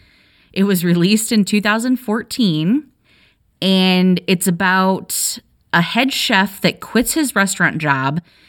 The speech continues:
and buys a food truck in an effort to reclaim his creative promise while piecing back together his estranged family. It was written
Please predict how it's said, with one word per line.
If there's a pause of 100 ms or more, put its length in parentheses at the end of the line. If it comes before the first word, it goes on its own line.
(120)
and
buys
a
food
truck
in
an
effort
to
reclaim
his
creative
promise (340)
while
piecing
back
together
his
estranged
family. (560)
It
was
written